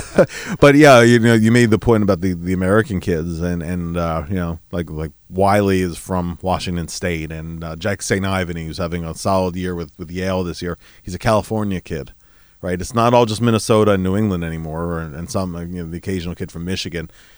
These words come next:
They could come from just about anywhere, and, and so, you know, scouting the U S and not just U S A Hockey, these other leagues, you know, that's, uh, they're, that's a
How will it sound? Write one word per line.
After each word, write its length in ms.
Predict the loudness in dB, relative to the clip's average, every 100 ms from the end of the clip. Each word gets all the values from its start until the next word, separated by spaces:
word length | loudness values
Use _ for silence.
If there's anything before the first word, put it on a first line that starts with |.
| _ _ _
They 100 | -2
could 160 | 0 2
come 160 | 2 2
from 80 |
just 140 | 0 0
about 160 | 2
anywhere, 420 | 4 2 0 -4 -12 _
and, 280 | -10 -8 -6
and 200 | -8 -6
so, 420 | 0 2 2 0 -4 _ _ _ _
you 40 | -6
know, 140 | -6
scouting 540 | -6 0 4 4 4 2
the 60 |
U 200 | 2 2
S 300 | 2 0 -4
and 160 | -6 -4
not 140 | -6
just 260 | -6 -10 -4
U 160 | -2
S 100 | -2
A 100 | -4
Hockey, 300 | -4 -2 -2
these 220 | -4 -4 -4
other 200 | -2 -2
leagues, 600 | -2 -2 -4 -10 -14 -16 _ _ _ -8
you 80 | -4
know, 100 | -2
that's, 360 | -4 -6 -2
uh, 160 | 0 0
they're, 200 | -2 -4
that's 420 | -6 -6 -6 -6
a 220 | -6 -6